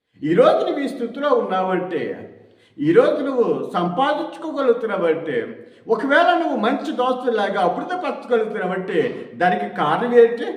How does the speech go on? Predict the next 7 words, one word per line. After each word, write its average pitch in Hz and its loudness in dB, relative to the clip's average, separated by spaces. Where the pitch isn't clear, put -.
నీ 147 -2
జ్ఞానాన్ని 190 2
బట్ట, 170 0
నీ 175 0
ఉన్నతమైన 220 4
ఉద్యోగాలు 208 2
బట్ట, 151 0